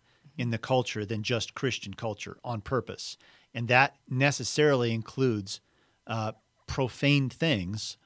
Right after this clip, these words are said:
uh, not just language, but other things that sometimes they cover as normal and important to everyday Christians. So it's an interesting shift in our Christian culture as well. But th-, here's my premise. Jesus uses the equivalent of profanity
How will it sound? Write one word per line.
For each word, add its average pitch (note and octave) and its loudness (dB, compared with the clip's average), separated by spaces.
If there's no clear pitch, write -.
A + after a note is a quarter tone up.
uh, A#2 -2
not B2 -4
just A#2+ -4
language, A#2 0
but A2+ -4
other D3 2
things G#2 -6
that - -16
sometimes A2 -2
they A2+ 0
cover A2+ -4
as B2 0
normal C3 0
and C#3 0
important B2+ -4
to A#2+ -4
everyday A2+ -6
Christians. G#2+ -8
So A2 -2
it's - -8
an E3 -2
interesting F#3+ 0
shift F3 2
in D3 -4
our B2 2
Christian F3+ -4
culture A2+ -6
as G#2 -10
well. C#3+ 2
But B2+ -2
th-, C3 -6
here's E3 2
my C#3+ 4
premise. - -4
Jesus F3+ 0
uses C#3+ 0
the A#2 -2
equivalent D#3 0
of - -10
profanity A#2 -2